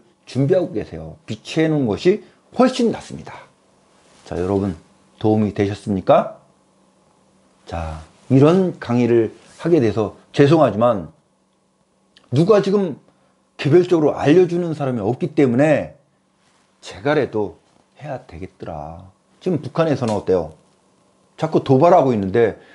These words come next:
미사일 띄우고 있는데 우리나라는 아닐 거다.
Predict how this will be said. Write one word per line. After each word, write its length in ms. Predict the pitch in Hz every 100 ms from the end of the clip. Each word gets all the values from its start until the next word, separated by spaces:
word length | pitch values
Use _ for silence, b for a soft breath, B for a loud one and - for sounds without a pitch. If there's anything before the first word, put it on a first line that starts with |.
| b
미사일 500 | 131 156 175 185 165 - - _ _
띄우고 220 | 208 202
있는데 260 | 170 135 123
우리나라는 880 | 110 117 170 156 123 101 104 107 80 - _ _ _ _
아닐 380 | - - 151 156
거다. 440 | - 98 101 90